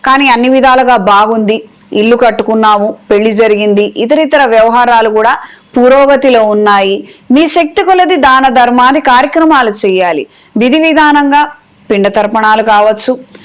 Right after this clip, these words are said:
లేదా వస్త్రదానం కావచ్చు, లేదా స్వయం పాకం కావచ్చు. ఆ విధంగా మీ శక్తి కొలది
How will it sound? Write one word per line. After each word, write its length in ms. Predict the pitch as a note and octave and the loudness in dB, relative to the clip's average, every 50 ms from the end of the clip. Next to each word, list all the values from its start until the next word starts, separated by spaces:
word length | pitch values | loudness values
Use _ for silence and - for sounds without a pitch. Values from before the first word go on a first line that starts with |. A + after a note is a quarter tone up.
| - - - _ - | -20 -20 -20 _ -6
లేదా 460 | - G3+ G3+ G#3 G#3+ A3 G3+ G#3 - - | -2 0 2 2 2 2 2 0 -2 0
వస్త్రదానం 720 | - F3+ F#3+ F#3+ - - A#3+ A#3 A#3 A#3 A3+ A3+ A3+ A3 G#3+ | -2 -4 -4 -4 -2 -2 0 2 2 2 2 0 0 -2 -2
కావచ్చు, 600 | G3+ G#3+ G3 G3+ G3+ G3+ G#3 G3+ - - A#3+ - - - - _ _ _ - | 0 0 0 2 2 0 -2 -2 -2 -4 -4 -4 -6 -14 -20 _ _ _ -4
లేదా 300 | G3+ G3+ G#3 G#3 G#3 G3 | -2 0 2 2 0 -2
స్వయం 420 | G3 - - G3+ F#3 G3+ A3+ A#3+ | -2 -4 -4 -2 -2 0 -2 -2
పాకం 380 | A3+ B3 A#3+ A3 A3 A#3 A3 G#3 | 0 0 -2 -2 -2 -4 -6 -2
కావచ్చు. 560 | G#3 G#3 G3 G3 G3+ G3+ G3+ - B3+ C4 - - - - - _ - | -2 0 0 0 0 -2 -2 -2 -4 -4 -4 -8 -16 -20 -16 _ -2
ఆ 180 | - A3 A#3+ | 0 0 2
విధంగా 440 | B3 B3+ C4+ B3+ E4+ F#4 G4 F#4 E4+ | 2 0 0 0 0 0 2 2 2
మీ 200 | D4 C4+ B3 A#3 | 2 0 0 -2
శక్తి 380 | A#3 - A#3+ G#3+ A3 - D4+ C#4+ | -2 -2 -2 -2 -2 -4 -4 0
కొలది 460 | C#4 C4 A#3+ A#3 A3 A3 C4+ C4+ | 0 2 2 2 0 0 -2 -4